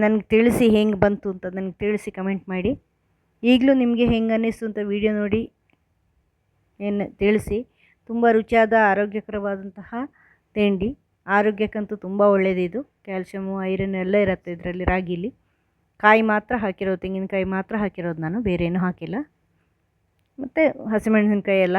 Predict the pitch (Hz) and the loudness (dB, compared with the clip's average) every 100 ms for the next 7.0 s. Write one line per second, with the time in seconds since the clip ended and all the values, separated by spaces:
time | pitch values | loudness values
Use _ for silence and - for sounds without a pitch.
0 | 202 175 160 156 165 - 240 - - _ | 0 -4 -6 -4 -6 -6 -8 -8 -20 _
1 | _ _ _ _ - 226 220 208 220 208 | _ _ _ _ 2 6 6 4 0 -4
2 | 202 190 202 196 202 196 190 247 202 185 | -4 -2 -4 0 0 0 -4 -4 -2 -2
3 | 180 190 196 294 _ - _ - 233 226 | 0 0 0 -4 _ -20 _ -4 2 4
4 | 226 233 226 220 - 214 208 202 220 233 | 4 4 2 0 -4 -2 0 2 0 -2
5 | _ 226 226 226 220 202 190 196 190 190 | _ 0 0 0 -2 -2 -4 -6 -6 -8
6 | 185 185 240 - _ _ - 240 233 | -8 -8 -8 -10 _ _ 0 4 6